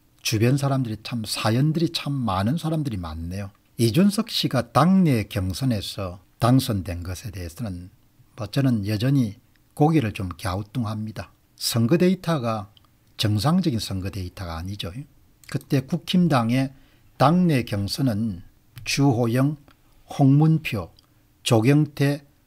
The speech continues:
나경원, 이준석이 맞붙었지 않습니까? 국힘당 내부의 모집단이 삼십이만 명입니다. 국민 여론조사는 역선택 때문에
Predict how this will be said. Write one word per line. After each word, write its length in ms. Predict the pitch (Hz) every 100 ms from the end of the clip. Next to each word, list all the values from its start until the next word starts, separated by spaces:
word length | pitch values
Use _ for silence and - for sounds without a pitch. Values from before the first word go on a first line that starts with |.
| _
나경원, 760 | 127 113 110 104 127 135 135 139 - _
이준석이 640 | 127 110 107 160 - 123 98
맞붙었지 600 | 92 - - - - 90
않습니까? 580 | 82 - 92 85 - 107 160 -
국힘당 720 | - 208 - 214 202 160 127
내부의 500 | 107 107 107 151 131
모집단이 880 | 113 107 101 107 165 - - 98 87 - _ _ _ _ _ 120 104
삼십이만 880 | - 190 185 - 113 104 123 160
명입니다. 560 | 139 101 87 87 92 - _ -
국민 640 | 170 175 175 170 160 165 - 127
여론조사는 720 | 127 160 147 135 135 117 107
역선택 600 | 160 - 185 175 139 -
때문에 500 | 117 98 98 123 131